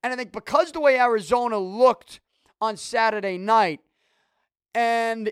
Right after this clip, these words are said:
it wasn't as convincing a win as I think a lot of us thought it was gonna be in Arizona against Green Bay. They won, but it wasn't as convincing. It was in overtime.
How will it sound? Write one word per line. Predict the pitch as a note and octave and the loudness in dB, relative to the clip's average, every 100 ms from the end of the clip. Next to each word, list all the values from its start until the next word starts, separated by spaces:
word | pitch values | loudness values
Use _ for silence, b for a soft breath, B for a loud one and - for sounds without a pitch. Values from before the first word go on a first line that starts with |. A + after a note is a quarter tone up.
| - | -6
it | A#3+ | -4
wasn't | C4 C#4+ C4+ | 0 0 0
as | B3+ A3 | -2 -2
convincing | - G#3+ D#3 C#3+ C#4+ D4 C4 A#3+ | -6 -10 -8 -4 -4 -4 -6 -4
a | |
win | G#3 G#3 G3 F#3 F#3+ | -2 -2 -2 -4 -6
as | G3+ G3+ G3+ | -2 -2 -2
I | F#3+ | -4
think | - A3+ | -6 -6
a | G#3 | 0
lot | G3+ G3 | 2 2
of | |
us | E3+ - | -2 -4
thought | - C#4 E4+ | 2 4 4
it | |
was | B3 E3+ | 0 -4
gonna | F3+ | -6
be | D3 D#3+ | -4 -6
in | D#3 A3 | -4 -2
Arizona | A3 F#3 D3+ A3 C#4 A3 | 0 0 -2 0 0 0
against | F3 F#3 - | -2 -6 -10
Green | G3+ F3+ | -10 -2
Bay. | G#3+ D#4 A3 | 4 4 4
They | E3 | -2
won, | E3+ D#4 F4+ A3 | 2 6 6 4
but | F3 | -2
it | G3 | 0
wasn't | C#4+ C#4 | 0 0
as | B3 | -8
convincing. | - G3 B3 A#3+ - D3+ D3 | -8 -8 -6 -6 -10 -14 -12
It | G3+ | -12
was | G3 | -8
in | C4+ | -2
overtime. | A#3 F3+ E3+ C#3 B2 | -2 -4 -6 -8 -10